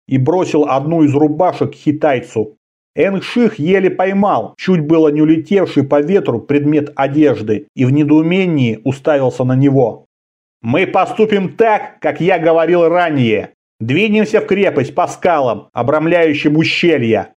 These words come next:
изложил свой план киммериец. «Конечно, буря затруднит продвижение, но это наш единственный реальный шанс. Оберни рубашку вокруг своей головы так, чтобы полностью закрыть рот и нос,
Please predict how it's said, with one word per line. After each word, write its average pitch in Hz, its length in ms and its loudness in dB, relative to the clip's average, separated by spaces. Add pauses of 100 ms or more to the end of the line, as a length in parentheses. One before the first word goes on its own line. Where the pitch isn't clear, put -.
изложил 147 520 0
свой 156 260 -2
план 151 300 0
киммериец. 143 720 0 (360)
«Конечно, 170 680 0
буря 190 320 2
затруднит 190 680 0
продвижение, 143 1000 2
но 147 260 -2
это 180 580 -2
наш 147 360 -2
единственный 156 880 0
реальный 147 540 2
шанс. 147 560 -4 (400)
Оберни 170 520 0
рубашку 185 640 0
вокруг 151 380 -2
своей 165 360 2
головы 160 420 2
так, 185 560 -4
чтобы 156 440 0
полностью 151 480 0
закрыть 151 400 0
рот 180 380 0
и 160 100 2
нос, 165 420 -2